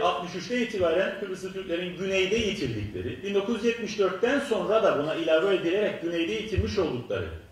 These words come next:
taşınmaz mallarla ilgili olarak Kıbrıs Rum tarafı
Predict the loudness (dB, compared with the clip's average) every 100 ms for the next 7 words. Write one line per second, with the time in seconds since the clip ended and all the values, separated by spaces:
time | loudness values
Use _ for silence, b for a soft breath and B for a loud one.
0 | -20 -12 -2 0 2 0 4 4 4 2
1 | 2 4 2 2 0 -6 -6 -4 -4 -6
2 | -10 -20 -20 -20 -12 -4 -2 -2 2 4
3 | 6 4 6 6 4 4